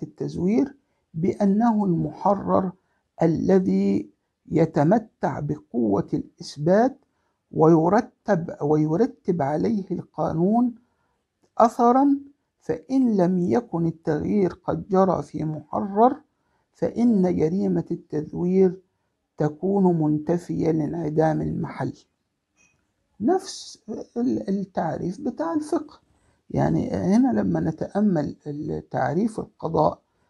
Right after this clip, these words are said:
يقول لك إيه؟ تع-، عر-، ال-، "ويذهب القضاء إلى تعريف المحرر محل جريمة التزوير بأنه المحرر الذي يتمتع بقوة في الإثبات". طب ما هو برضو ال-، إحنا ضربنا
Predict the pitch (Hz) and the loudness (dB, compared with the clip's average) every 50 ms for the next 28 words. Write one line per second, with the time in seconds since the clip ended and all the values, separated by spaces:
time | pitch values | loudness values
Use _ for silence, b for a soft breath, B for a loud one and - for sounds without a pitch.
0 | _ _ _ - - 156 - 180 196 226 262 240 165 - - 156 151 - - - | _ _ _ -8 -6 -4 -2 0 2 4 4 4 2 0 -2 -8 -10 -8 -4 -4
1 | 147 - - - - - - - - _ _ _ _ _ _ _ _ - - 208 | -4 -4 -4 -6 -8 -10 -10 -12 -16 _ _ _ _ _ _ _ _ 2 4 4
2 | 233 277 247 247 - - - 180 165 - - 151 156 131 - - 156 156 160 196 | 4 4 0 -2 -2 -2 0 0 0 2 2 2 2 0 -2 -2 0 2 2 2
3 | 226 220 214 185 175 170 208 - - - - 156 156 160 151 - - _ - 139 | 2 2 0 -2 -2 -2 -2 -4 -8 -10 -12 -10 -6 -6 -6 -6 -8 _ -8 -4
4 | 143 139 139 139 - 139 - - - 165 196 269 277 277 285 262 226 202 190 - | -4 -4 -4 -4 -4 -6 -6 -6 -4 -2 0 0 0 0 0 -2 -2 -2 -2 -4
5 | - - 185 196 190 185 185 196 196 190 - _ _ _ _ _ _ _ _ - | -4 -4 -4 -2 -2 0 0 0 0 -2 -6 _ _ _ _ _ _ _ _ -6
6 | 90 85 - - - 285 254 117 - - 78 - - 80 175 202 208 190 175 160 | -6 -6 -2 0 0 2 2 2 2 0 0 0 0 0 0 0 0 0 -2 -2
7 | - 165 160 - _ 170 160 156 160 175 208 269 330 320 b b b b b b | -4 -6 -10 -10 _ -8 -6 -2 -2 0 2 2 0 0 b b b b b b
8 | - 180 180 - - 175 175 180 202 226 220 208 214 190 180 180 - - - 175 | -6 -4 -2 0 0 0 2 2 2 0 0 0 0 0 -2 -2 -4 -4 -4 -4
9 | 190 196 185 190 190 - - - 170 160 143 156 165 180 175 190 156 156 151 151 | -2 -2 -2 -4 -4 -4 -8 -8 -8 -8 -4 -2 -2 -2 0 0 0 0 0 0
10 | 151 143 151 170 185 190 - _ - - 175 - 170 190 - - _ - 196 202 | -2 -2 -2 -2 -2 -2 -4 _ -6 -6 -6 -4 -6 -8 -8 -8 _ -4 -2 -2
11 | 233 240 - 262 302 302 - 240 - - 285 277 269 - - - _ _ _ _ | -2 -2 -4 -6 -6 -6 -6 -8 -6 -4 -2 -2 -2 -2 -4 -10 _ _ _ _
12 | _ _ _ _ _ _ _ _ - - 165 - 180 165 185 180 180 - - 185 | _ _ _ _ _ _ _ _ -4 -2 -2 0 0 0 0 0 0 0 0 0
13 | - 180 180 190 202 202 208 214 226 - 208 190 202 214 - - 190 196 - - | 0 0 0 0 0 0 0 -2 -2 -2 -2 -2 -4 -4 -6 -8 -8 -8 -8 -10
14 | - 180 170 175 180 185 185 208 214 208 196 202 208 208 | -8 -8 -6 -4 0 0 2 2 2 2 0 -2 -4 -6